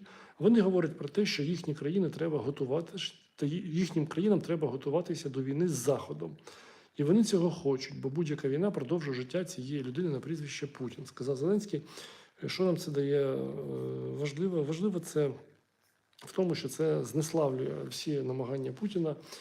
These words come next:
про якусь історичну велич і так далі. Все це помре разом з ним,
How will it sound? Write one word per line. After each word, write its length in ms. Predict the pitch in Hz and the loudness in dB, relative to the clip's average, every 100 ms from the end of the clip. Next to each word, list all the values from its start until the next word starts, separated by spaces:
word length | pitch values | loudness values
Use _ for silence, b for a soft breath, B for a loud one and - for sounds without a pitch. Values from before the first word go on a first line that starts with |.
| B B - | B B -4
про 140 | 131 | 0
якусь 300 | 131 147 - | 2 0 -4
історичну 480 | - 143 135 - 143 | -4 -2 -2 -2 2
велич 340 | 190 190 147 | 4 4 0
і 40 | 143 | -4
так 160 | 127 | -6
далі. 200 | 127 135 139 | -6 -8 -8
Все 220 | - 156 | -4 -4
це 200 | 151 131 | -2 -4
помре 400 | 131 135 180 190 | -2 -2 0 0
разом 320 | 127 127 135 | 0 0 0
з 120 | 110 | 0
ним, 300 | 143 196 185 | 0 2 0